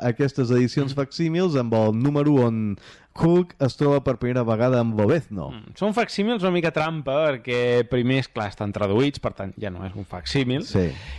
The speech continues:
Speaker 2: I, i l'altre és que no recopilen un número, sinó sagues senceres. Per tant, aquí Lobezno, la saga de Lobezno, en dos números, per tant, un facsímil que t'inclouen dos números, no un, per tant,
Speaker 1: Eh,
Speaker 2: ah, no és aquella
Speaker 1: és veritat,
Speaker 2: cosa que
Speaker 1: un pseudo facsímil,
Speaker 2: Sí,
Speaker 1: eh?
Speaker 2: exacte,
Speaker 1: Però
Speaker 2: un
Speaker 1: bueno.
Speaker 2: fa-, bueno, bueno, un facsímil
Speaker 1: Veurem,
Speaker 2: d'aquella
Speaker 1: veurem.
Speaker 2: manera.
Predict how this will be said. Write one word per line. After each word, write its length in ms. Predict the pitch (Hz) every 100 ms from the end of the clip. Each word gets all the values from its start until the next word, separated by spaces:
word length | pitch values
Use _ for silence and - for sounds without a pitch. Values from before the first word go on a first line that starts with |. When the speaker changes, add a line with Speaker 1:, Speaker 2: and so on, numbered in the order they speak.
| - - -
Speaker 2:
I, 140 | 156
i 120 | - 127
l'altre 300 | 117 120 147
és 40 | -
que 60 | 131
no 80 |
recopilen 580 | 123 127 135 120 131 123
un 120 | 127 127
número, 320 | 135 131 151
sinó 300 | - 123 113
sagues 320 | 127 107 120
senceres. 500 | - 113 - 90 90 -
Per 80 | 104
tant, 140 | 101
aquí 140 | 101 113
Lobezno, 380 | 113 127 117 117
la 60 | 113
saga 220 | 110 110
de 60 | 117
Lobezno, 340 | 127 117 95
en 140 | 98 101
dos 160 | 107
números, 380 | 131 131 123 127
per 80 | 104
tant, 80 | 113
un 80 | 127
facsímil 460 | 135 - 143 143
que 100 | 139
t'inclouen 520 | 131 120 139 143 147 139
dos 240 | 147 131
números, 400 | 143 147 131 135
no 140 | 123 120
un, 300 | 127 139 127
per 140 | - -
tant, 160 | 80 98
Speaker 1:
Eh, 80 | 180 202
Speaker 2:
ah, 240 | 156 226 220
no 80 | 208
és 140 | 190
aquella 220 | 202 214
Speaker 1:
és 40 | 180
veritat, 280 | 170 - -
Speaker 2:
cosa 240 | 127 151
que 140 | 165 165
Speaker 1:
un 100 | 135 120 - 120 -
pseudo 400 | 185 175 123 110
facsímil, 480 | 98 - 135 139 92
Speaker 2:
Sí, 60 | 180
Speaker 1:
eh? 140 | 156
Speaker 2:
exacte, 360 | 143 151 143 -
Speaker 1:
Però 100 | -
Speaker 2:
un 40 | 117
Speaker 1:
bueno. 280 | 113 87
Speaker 2:
fa-, 80 | 82
bueno, 480 | 165 143 127 117 110
bueno, 300 | 123 117 107
un 40 | 107
facsímil 360 | 131 117 143
Speaker 1:
Veurem, 160 | 139 123
Speaker 2:
d'aquella 180 | 107 110
Speaker 1:
veurem. 140 | 104
Speaker 2:
manera. 260 | 107 101